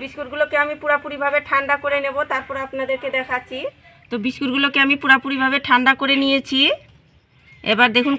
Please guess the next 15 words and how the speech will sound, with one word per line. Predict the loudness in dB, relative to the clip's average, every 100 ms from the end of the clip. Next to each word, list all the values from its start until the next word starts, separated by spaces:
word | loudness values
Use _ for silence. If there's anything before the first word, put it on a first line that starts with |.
| 0
কত | -2 -2
সুন্দর | 0 2 4
হয়েছে | 4 2 0
বিস্কুটগুলো। | -2 -2 0 0 -2 -8 -20 -20 -20 -20 -20 -20 -20 -20 -20 2
আর | 2 4
দেখুন | 2 2 2
তল | 0 0
দিকটাকে | 0 0 4 2
একটুকু | 0 -4 0
কিন্তু | 2 2
পোড়া | 4 6 6
লেগে | 2 4
যায়নি, | 4 4 0
কত | -2 -2 -2
সুন্দর | -2